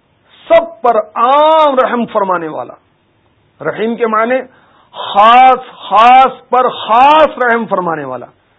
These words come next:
مفتی احمد یار خان علی رحمت اللہ الحنان فرماتے ہیں، دیکھو،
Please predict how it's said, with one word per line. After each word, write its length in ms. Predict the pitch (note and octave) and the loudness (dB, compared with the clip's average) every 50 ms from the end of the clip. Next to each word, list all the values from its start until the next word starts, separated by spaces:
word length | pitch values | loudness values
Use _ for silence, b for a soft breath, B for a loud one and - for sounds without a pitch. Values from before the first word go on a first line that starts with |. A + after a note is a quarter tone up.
| _ _ _ _ _ _ _ _ _ - | _ _ _ _ _ _ _ _ _ -12
مفتی 360 | D#3+ F3 F3+ - - G#3 G#3+ | -12 -12 -12 -10 -10 -10 -8
احمد 400 | G3+ F3 F3 F3 F#3 F#3+ G3 F#3 | -8 -6 -8 -8 -6 -6 -6 -6
یار 260 | F3+ F3 F#3 F#3+ G3 | -4 -2 -2 -2 -2
خان 320 | F#3+ - F#3+ G3 G#3 G#3+ G3 | -2 -4 -4 -4 -4 -4 -6
علی 200 | - E3 F#3 F3+ | -8 -6 -6 -6
رحمت 380 | F#3 F3 - - F3+ F#3 F3+ - | -6 -8 -10 -12 -14 -14 -12 -10
اللہ 240 | F3+ F3+ F3+ F3+ F3+ | -10 -10 -6 -4 -2
الحنان 760 | F#3 F#3 F3 D#3+ E3+ E3+ D#3+ - - D#3+ D#3 E3 F3+ G3 F#3+ | -2 -2 -2 -4 -8 -10 -12 -12 -14 -14 -10 -8 -8 -8 -8
فرماتے 400 | - - E3 D#3 D#3 D#3+ D#3+ F#3 | -10 -12 -12 -10 -10 -10 -10 -12
ہیں، 80 | G3 F#3 | -16 -14
دیکھو، 380 | E3 D#3+ D#3+ - G3 G#3+ B3 | -12 -12 -10 -6 -4 -4 -4